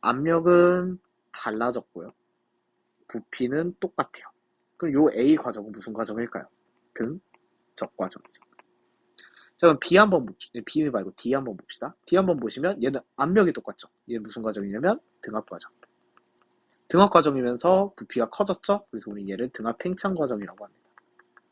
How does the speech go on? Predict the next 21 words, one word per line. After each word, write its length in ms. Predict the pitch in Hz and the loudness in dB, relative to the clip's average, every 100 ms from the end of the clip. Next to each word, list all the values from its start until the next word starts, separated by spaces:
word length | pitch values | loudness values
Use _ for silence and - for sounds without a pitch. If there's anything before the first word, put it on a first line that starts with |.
| _ _ _ _ _ _ _ - | _ _ _ _ _ _ _ -12
C를 300 | - 247 254 | 2 6 6
봅시다. 320 | 143 - - | 4 -4 -10
C는 460 | - 196 220 214 - | -4 0 2 0 -2
티쓰리로 680 | - 233 - 254 226 196 170 | -10 -10 -6 -2 0 2 2
일정한 520 | 117 165 196 175 120 | 2 -2 -2 -2 -2
온도를 380 | 117 156 160 143 | -4 -2 0 0
가지고 300 | 110 98 95 | -2 -6 -10
있어요. 360 | - 110 120 113 | -10 -10 -10 -10
자, 100 | 107 | -20
그래서 320 | - 101 101 | -16 -16 -14
얘를 200 | 98 101 | -14 -12
가지고 320 | 98 95 - 131 | -14 -14 -12 -12
우리는 480 | 101 98 165 185 - - | -10 -8 -6 -8 -12 -14
등온이고 1700 | 113 110 156 190 - _ _ _ _ _ _ - 101 - 92 156 - | -8 -2 0 0 -4 _ _ _ _ _ _ -8 -6 -2 -2 -2 -4
마찬가지로 380 | 104 131 120 113 | -4 0 0 -2
부피 200 | - 120 | -2 -2
커졌으니까 840 | - 151 151 127 117 - 175 196 | 2 2 2 -2 -4 2 4 4
팽창이다라고 800 | - 156 151 139 131 139 135 101 | 2 -6 -4 -2 0 2 2 -2
써줄 260 | 101 101 101 | -8 -10 -10
수 140 | - | -10
있겠죠. 380 | 131 - - - | -12 -12 -18 -20